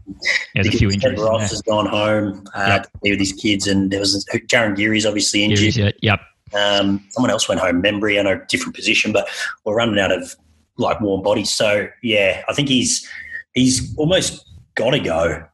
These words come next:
Speaker 2: uh, for, for me. Um, I know you can, if he doesn't play, it's probably fine. You can get rid of him next
Speaker 1: Yep.
Speaker 2: week, but, um, yeah, you almost don't want him to play.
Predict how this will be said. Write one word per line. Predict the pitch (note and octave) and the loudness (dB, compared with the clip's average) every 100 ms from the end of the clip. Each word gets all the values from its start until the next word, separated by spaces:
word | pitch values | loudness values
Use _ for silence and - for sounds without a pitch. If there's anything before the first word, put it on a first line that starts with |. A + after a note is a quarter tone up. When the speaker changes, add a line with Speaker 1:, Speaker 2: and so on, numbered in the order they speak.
| - | -2
Speaker 2:
uh, | A2+ F#2 E2+ - - | 0 2 -2 -8 -2
for, | G#2 F#2 F#2+ - | 2 4 2 0
for | G#2 | 0
me. | G2 G2+ F#2 F#2 - - | 2 4 2 -2 -8 -4
Um, | A2 G2+ G2 F#2+ G2 | 0 2 2 0 0
I | A#2 | 0
know | A#2 | 0
you | G#2+ | 0
can, | - G#2+ G#2 A#2 | 0 0 0 -2
if | B2 | 0
he | |
doesn't | B2+ A2 F2 | 0 0 -2
play, | G#2+ G2+ | 0 0
it's | - | 0
probably | A#2 F#2+ | 0 0
fine. | E2+ G2+ G#2 G2 | 0 2 2 2
You | |
can | F#2+ G2 | 0 0
get | G2+ G2 F#2 | 2 0 0
rid | G#2 | 0
of | F#2+ | 0
him | F#2 | 2
next | G2+ G2+ | 2 2
Speaker 1:
Yep. | G#2 - | 0 -4
Speaker 2:
week, | - | -2
but, | G2 F2+ F2 - - _ G2 | 0 2 0 -4 -6 _ 0
um, | F2+ F2 F2 - _ - | 2 0 -2 -12 _ 0
yeah, | G2 F2 - | 2 2 0
you | A2+ | 0
almost | G#2+ F2 | 0 0
don't | G2+ G#2 | -2 0
want | A2+ | 0
him | G#2+ | 0
to | - | -2
play. | G2 F#2 A2+ D3 | 0 0 0 -2